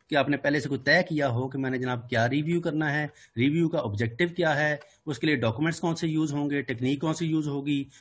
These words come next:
मैंने output क्या निकालनी है, उसके participant कौन होंगे, ये review कब होगा, कहाँ पे होगा। अगर ये तमाम proper plan कर रहे हैं तो ये एक systematic तरीका है,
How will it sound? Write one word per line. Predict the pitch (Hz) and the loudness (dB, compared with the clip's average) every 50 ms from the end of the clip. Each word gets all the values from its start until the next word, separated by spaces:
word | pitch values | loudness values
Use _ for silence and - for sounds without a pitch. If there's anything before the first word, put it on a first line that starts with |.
| _ - | _ -2
मैंने | 131 135 139 | 0 2 2
output | 127 120 110 117 - 170 165 165 | 2 2 0 0 0 -2 0 2
क्या | 180 160 160 | 2 2 4
निकालनी | 165 147 - 156 147 147 147 147 143 | 2 2 2 0 0 0 0 0 -2
है, | 143 139 127 | -2 -2 -2
उसके | 123 123 - | -2 -4 -4
participant | 123 120 120 123 151 143 - 185 175 170 165 | -2 0 0 0 0 -2 0 0 0 0 2
कौन | 165 170 160 156 | 0 -2 -2 -2
होंगे, | 147 147 139 139 143 143 139 135 135 - - - - _ 127 | -2 -2 -2 -2 -2 -2 -2 -4 -6 -10 -18 -20 -16 _ -2
ये | 139 147 | 0 2
review | 139 143 143 143 147 143 | 2 2 2 4 2 2
कब | 139 147 151 165 180 | 2 2 0 2 0
होगा, | 165 170 170 165 170 156 156 | 0 0 0 0 0 0 0
कहाँ | 156 - 143 139 160 | 0 -2 -2 -2 -2
पे | 160 190 170 | 0 0 0
होगा। | 156 156 147 156 147 147 147 - - - _ _ - 190 | 0 -2 -2 0 -2 -2 -2 -4 -10 -20 _ _ -2 -2
अगर | 190 202 | 0 2
ये | 214 202 | 2 2
तमाम | 196 202 - 170 175 180 180 190 196 196 | 0 0 -2 0 2 4 4 4 4 2
proper | 190 - 180 160 147 143 - 185 | 0 0 2 2 2 2 0 -2
plan | 165 - - 175 180 214 226 | -4 0 4 4 6 6 6
कर | 220 208 175 | 4 4 4
रहे | 170 170 | 4 2
हैं | 175 175 | 2 2
तो | 180 | 2
ये | 160 143 156 170 | 2 6 6 6
एक | 170 165 | 6 4
systematic | - - 143 - - 143 135 117 131 123 113 | 2 -2 -2 0 4 4 6 6 4 2 0
तरीका | - 113 101 104 107 95 | -2 -4 -2 -2 -4 -4
है, | 98 101 - | -4 -6 -12